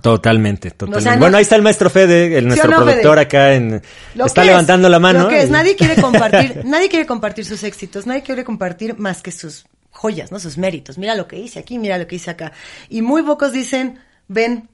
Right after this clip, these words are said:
Speaker 2: yo tengo, aunque sea treinta pesitos, te puedo ayudar a producir o te puedo enseñar por dónde sí, por dónde no". Sam Raimi ha producido infinidad de películas.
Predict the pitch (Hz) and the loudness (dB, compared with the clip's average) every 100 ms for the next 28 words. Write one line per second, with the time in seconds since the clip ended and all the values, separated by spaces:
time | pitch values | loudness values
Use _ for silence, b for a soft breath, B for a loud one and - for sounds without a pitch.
0 | _ - 208 220 226 233 226 220 220 208 | _ -10 -6 -4 -4 -4 -4 -4 -4 -6
1 | 202 190 214 208 220 220 220 196 214 - | -8 -8 -10 -8 -8 -8 -10 -12 -14 -12
2 | 226 214 180 214 208 185 185 185 185 175 | -14 -14 -8 -4 -4 -2 -4 -2 -4 -6
3 | 175 180 175 170 196 175 170 - 202 208 | -8 -8 -8 -6 -6 -6 -10 -8 -4 -4
4 | 214 B B B 202 196 208 214 220 220 | -6 B B B -8 -4 -2 0 -2 -2
5 | 214 202 214 214 208 214 208 196 180 185 | -6 -4 -4 -4 -6 -8 -12 -8 -6 -6
6 | 185 180 185 B B B 233 262 254 269 | -6 -6 -8 B B B -6 -4 -2 -2
7 | 269 269 269 247 220 214 - 247 233 254 | -2 -4 -6 -8 -6 -10 -8 -8 -6 -6
8 | 247 _ 254 277 269 - 277 262 262 254 | -8 _ -6 -4 -4 -6 -4 -4 -4 -6
9 | 262 269 269 247 247 240 262 233 196 | -8 -10 -10 -10 -10 -10 -8 -8 -8